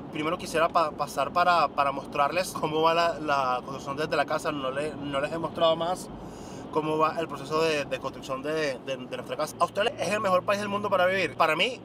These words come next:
sí lo es. Eh, yo no cambiaría Australia por absolutamente nada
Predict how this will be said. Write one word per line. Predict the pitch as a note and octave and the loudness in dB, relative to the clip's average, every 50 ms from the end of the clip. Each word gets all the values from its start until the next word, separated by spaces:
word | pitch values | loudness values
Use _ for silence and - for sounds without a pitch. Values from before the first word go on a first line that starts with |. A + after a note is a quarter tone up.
| - - - - | -16 -18 -18 -16
sí | - - - D#3+ D3+ | -12 -10 -4 -2 2
lo | D3 C#3 | 2 2
es. | B2 - - | 2 2 0
Eh, | D#3+ E3 E3+ E3 E3 E3 E3 D#3+ D3+ C#3 | 0 2 2 2 2 2 2 0 -4 -4
yo | - F3+ G3 | -4 0 0
no | A3 A3 | 0 2
cambiaría | A#3 A3 G3 E3+ D#3 D3 D#3 E3 F3+ F#3+ | 2 2 2 2 0 2 2 2 2 2
Australia | G3+ F#3 D#3+ D#3 C#3+ B2 B2 A#2+ D#3+ D#3 E3 F3+ F#3+ F#3+ | 2 2 0 0 -2 -2 -4 0 0 0 2 2 0 0
por | - - - - D3+ D3 C#3 | 0 -4 -10 -4 -2 0 0
absolutamente | C#3 C3+ - - C#3 C#3 C#3 D#3 D#3 E3 E3 E3 D#3 E3 E3+ D#3+ - - - C#3 | 0 0 -2 -8 -8 -6 -4 -4 -2 -2 -2 -4 -2 -4 -4 -6 -6 -8 -10 -8
nada | C#3+ D3 D3 D3 D3 D#3 D#3 D#3+ E3 E3+ F3 E3 | -6 -4 -2 0 2 2 4 4 4 2 2 -2